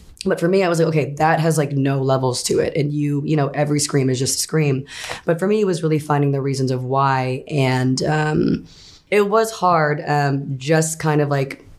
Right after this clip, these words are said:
walking into the studio and being like, "Okay, bam, let's do an explosion." So I do think that for ex-,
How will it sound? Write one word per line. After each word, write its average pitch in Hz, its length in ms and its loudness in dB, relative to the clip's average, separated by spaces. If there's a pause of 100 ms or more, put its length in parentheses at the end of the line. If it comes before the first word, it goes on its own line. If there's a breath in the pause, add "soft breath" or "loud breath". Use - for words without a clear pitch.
walking 147 340 2
into 147 120 2
the 143 60 2
studio 147 440 0
and 139 100 -2
being 143 80 2
like, 143 140 2
"Okay, 208 220 2 (100)
bam, 185 340 2
let's 156 160 -4
do 180 140 4
an 175 80 2
explosion." 160 680 0 (340 loud breath)
So 196 200 0
I 190 80 2
do 196 220 0
think 175 320 0
that 147 300 0
for 147 560 0 (120)
ex-, 160 180 0